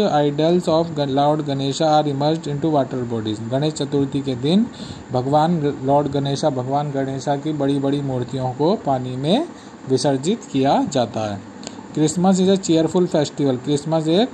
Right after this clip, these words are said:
बहुत ही cheerful festival है। We celebrate the birth anniversary of,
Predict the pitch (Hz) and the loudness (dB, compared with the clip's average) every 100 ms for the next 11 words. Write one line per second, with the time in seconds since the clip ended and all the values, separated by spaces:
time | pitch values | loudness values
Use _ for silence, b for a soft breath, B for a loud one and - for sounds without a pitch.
0 | - - 131 151 170 190 247 320 - 151 | -8 -4 0 2 2 2 2 0 -2 0
1 | 147 143 170 165 143 - 151 151 175 180 | 0 2 0 2 -2 0 -2 2 2 2
2 | 156 156 139 139 151 151 143 143 143 139 | 0 0 0 0 0 0 2 0 0 -4
3 | 135 135 135 139 143 196 | -4 -4 -4 -2 2 0